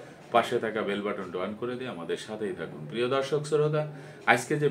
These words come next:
ভিডিওটি, সেই ভিডিওটি অত্যন্ত চমৎকার একটি ভিডিও, এই জন্যই বললাম। থাম্বনেইলে আপনারা দেখেছেন যে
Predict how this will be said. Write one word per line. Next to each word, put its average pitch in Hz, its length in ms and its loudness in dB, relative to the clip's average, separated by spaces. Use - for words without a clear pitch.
ভিডিওটি, 139 420 0
সেই 107 200 -2
ভিডিওটি 123 320 -4
অত্যন্ত 127 260 -8
চমৎকার 120 460 -2
একটি 123 140 -6
ভিডিও, 123 260 -2
এই 107 100 -4
জন্যই 117 300 -4
বললাম। 120 240 0
থাম্বনেইলে 117 460 2
আপনারা 110 280 -2
দেখেছেন 117 440 -2
যে 113 80 4